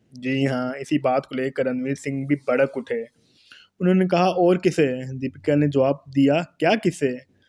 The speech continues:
इस पर रणवीर सिंह ने कहा कि, "अभी तो तुमने कहा कि किसी और को भी देख रही थी," जिस पर दीपिका ने कहा, "मुझे नहीं याद कि मैंने ऐसा कुछ कहा।"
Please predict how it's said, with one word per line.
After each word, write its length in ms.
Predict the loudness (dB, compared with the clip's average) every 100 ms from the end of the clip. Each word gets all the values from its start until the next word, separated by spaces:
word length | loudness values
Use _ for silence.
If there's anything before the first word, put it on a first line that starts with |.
| _ -4
इस 100 | 0
पर 140 | 2
रणवीर 280 | 4 4 2
सिंह 220 | 0 -2
ने 100 | -2
कहा 180 | 0 2
कि, 120 | 0
"अभी 160 | 0 0
तो 120 | 0
तुमने 280 | 0 -2 0
कहा 240 | 0 0
कि 240 | -2 -4
किसी 300 | -4 -6 -4
और 360 | -2 4 4 4
को 220 | 2 0
भी 240 | 4 4 4
देख 380 | 2 -2 0
रही 180 | 0 0
थी," 220 | -2 -8 -10 _ _
जिस 120 | -4 0
पर 120 | 0
दीपिका 400 | 2 0 0 0
ने 100 | 2
कहा, 200 | 0 2
"मुझे 260 | 2 2
नहीं 200 | 4 4
याद 220 | 4 2 0
कि 60 | -2
मैंने 220 | 0 0
ऐसा 200 | -2 -4
कुछ 180 | -6 -4
कहा।" 320 | -4 -4